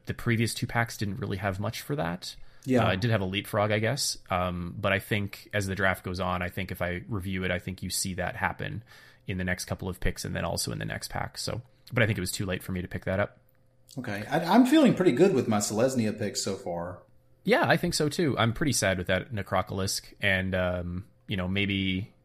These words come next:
Speaker 1: you know, again, trying to keep that Black Dream alive, and I think it was a mistake. I think when you're staying open, you're not, like, to single colors, it's not necessarily staying open, and I think that was a lesson that I learned out of this. Then the next pick, uh, we have Torch Courier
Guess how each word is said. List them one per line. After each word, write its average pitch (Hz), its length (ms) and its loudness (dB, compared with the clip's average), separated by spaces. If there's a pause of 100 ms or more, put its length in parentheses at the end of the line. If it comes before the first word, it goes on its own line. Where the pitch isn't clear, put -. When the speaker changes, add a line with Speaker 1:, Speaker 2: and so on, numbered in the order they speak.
(440)
Speaker 1:
you 120 80 -2
know, 95 120 0
again, 107 300 2
trying 120 180 4
to 117 40 2
keep 110 140 -2
that 95 160 2
Black 90 240 0
Dream 98 160 -4
alive, 92 260 2
and 92 80 -6
I 90 40 -4
think 92 200 -8
it - 60 -10
was 90 100 -8
a 92 40 -8
mistake. - 400 -8
I 101 60 -2
think 131 220 0
when 120 100 2
you're 101 80 2
staying 110 380 0
open, 98 380 -2
you're 92 100 0
not, 92 320 -2 (400)
like, 104 120 -2
to 107 100 0
single 101 260 0
colors, 104 400 0
it's 98 160 -4
not 90 300 -2
necessarily 92 580 -2
staying - 380 -2
open, - 260 -8
and 92 100 -4
I 95 40 -6
think 98 120 -8
that - 100 -6
was 98 100 -6
a 107 40 -4
lesson 95 280 -4
that 92 80 0
I 92 40 0
learned 95 260 0
out 95 100 0
of 92 40 -2
this. 98 260 -2 (520)
Then 185 100 4
the 208 60 6
next 185 180 4
pick, - 300 0 (260)
uh, 107 200 6
we 104 120 4
have 101 320 4
Torch - 240 -2
Courier 147 400 0